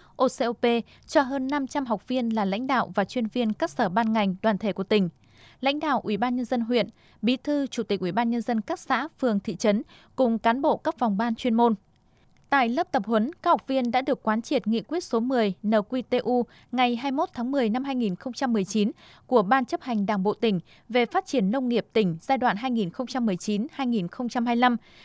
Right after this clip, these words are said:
định hướng đến năm hai nghìn không trăm ba mươi, đề án mỗi xã một sản phẩm tỉnh giai đoạn hai nghìn không trăm mười chín, hai nghìn không trăm hai mươi lăm.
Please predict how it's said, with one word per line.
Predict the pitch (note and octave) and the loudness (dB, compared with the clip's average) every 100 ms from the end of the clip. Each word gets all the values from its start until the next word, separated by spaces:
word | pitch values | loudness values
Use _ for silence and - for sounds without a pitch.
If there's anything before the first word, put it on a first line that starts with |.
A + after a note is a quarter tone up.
| - | -6
định | C4+ A3 | -4 0
hướng | B3 A#3 B3+ | 0 0 0
đến | A3+ A#3+ | -2 -2
năm | C#4+ | -4
hai | C4+ | -4
nghìn | C4 A3 | -2 -2
không | E3 B3+ | -4 -8
trăm | A3+ A#3+ | -4 0
ba | B3 | 2
mươi, | A#3+ B3+ B3 _ _ _ - | 4 4 2 _ _ _ -6
đề | A3 B3+ | 0 2
án | - A#3+ B3+ | 2 -2 -2
mỗi | C4+ | -4
xã | - C#4 C4+ | -2 -2 0
một | E4+ B3+ | 0 -2
sản | - G3 | -2 -2
phẩm | - A3 F#3 | 2 2 2
tỉnh | - A3+ F#3 - - | 2 2 0 -4 -4
giai | D4 | -2
đoạn | C#4+ A3+ | 0 0
hai | B3 | -2
nghìn | C4 A3+ | -2 -2
không | F3 C4+ | -4 -6
trăm | A#3+ C4+ | -4 -2
mười | G#3+ | 0
chín, | F3+ - G3+ C#4 | -2 -2 -2 -2
hai | D4 | -2
nghìn | B3 G3 | -2 -2
không | E3+ C4 | -4 -6
trăm | C4 A#3+ | -4 -2
hai | B3 | 2
mươi | |
lăm. | B3 A#3+ | 2 2